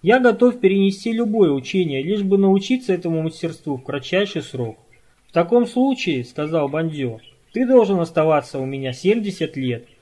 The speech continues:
Человек, который так спешит добиться результата, редко учится быстро». «Хорошо», — заявил юноша, поняв, наконец, что его упрекнули в невыдержанности. «Я согласен».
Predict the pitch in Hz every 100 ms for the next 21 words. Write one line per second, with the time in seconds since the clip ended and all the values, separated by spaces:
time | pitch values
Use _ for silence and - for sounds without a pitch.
0 | _ - - 170 208 240 254 196 185 202
1 | 196 196 196 196 180 165 196 160 156 180
2 | 180 160 151 151 170 170 220 233 127 -
3 | - _ _ _ _ _ 147 180 240 202
4 | 147 160 165 - 139 127 120 - - 107
5 | _ _ _ _ _ _ _ - 135 226
6 | - 202 156 151 151 151 147 156 226 220
7 | - 131 123 - 151 180 233 240 151 -
8 | 156 139 - - _ - - 165 185 240
9 | 269 196 180 170 156 131 127 160 226 226
10 | 147 139 123 123 120 - - 113 - 131
11 | 180 196 196 165 139 120 -